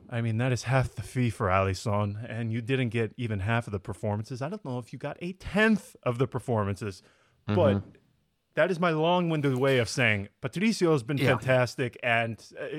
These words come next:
Speaker 1: you know, shame on anybody, at least right now.
Speaker 2: <laughs>
Speaker 1: Uh, we, we will,
Speaker 2: Yeah.
Speaker 1: uh, again, you can dunk on us, of course, but,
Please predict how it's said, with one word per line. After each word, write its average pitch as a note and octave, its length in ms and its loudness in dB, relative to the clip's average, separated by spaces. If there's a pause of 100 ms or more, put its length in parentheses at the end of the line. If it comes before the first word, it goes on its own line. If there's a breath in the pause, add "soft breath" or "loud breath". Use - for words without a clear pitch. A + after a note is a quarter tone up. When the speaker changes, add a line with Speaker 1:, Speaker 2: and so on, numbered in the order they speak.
Speaker 1:
you D3 140 -4
know, B2 120 -2
shame A3 540 0
on D#3+ 160 4
anybody, C3+ 480 0
at B2 80 -2
least C3+ 220 -6
right B2+ 180 0
now. A#2 540 0
Speaker 2:
<laughs> - 60 -20 (280 loud breath)
Speaker 1:
Uh, C3 460 2
we, E3 140 8
we D#3+ 180 4
will, F3 160 6
Speaker 2:
Yeah. D#3 60 0
Speaker 1:
uh, C#3 80 4 (180)
again, F3+ 540 6 (160)
you C3+ 120 -10
can D3 160 -4
dunk F#3 280 2
on E3 160 0
us, D3+ 140 -2
of C#3+ 100 -10
course, E3 340 -2
but, A#2 240 -4